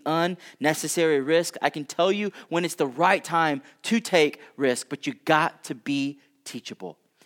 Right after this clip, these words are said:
You have to be, you have to want it. You have to desire it. You have to see that there is value in the wisdom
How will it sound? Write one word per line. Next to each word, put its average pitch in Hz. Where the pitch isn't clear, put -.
You 120
have 175
to 156
be, 143
you 143
have 165
to 151
want 120
it. 107
You 110
have 131
to 123
desire 117
it. 117
You 123
have 175
to 165
see 180
that 131
there 135
is 120
value 170
in 160
the 135
wisdom 151